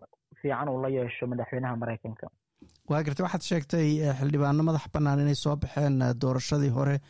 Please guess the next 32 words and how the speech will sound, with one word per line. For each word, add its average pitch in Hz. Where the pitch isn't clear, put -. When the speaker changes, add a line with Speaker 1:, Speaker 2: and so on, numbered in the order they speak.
Speaker 2:
oo 127
kow 151
iyo 151
toban 147
ay 131
tartameen, 139
lix 156
ay 139
guuleysteen, 123
haddana 139
ay 127
soddon 143
yihiin. 135
Ehm, 147
rajada 156
laga 175
qabo 175
inay, 170
eh, 135
xildhibaano 147
madax 160
bannaan 147
oo 139
noocaas 143
oo 139
kuwa 156
tiilka 156
la 139
yiraahdo 135
ay 135
soo 151
baxaan 135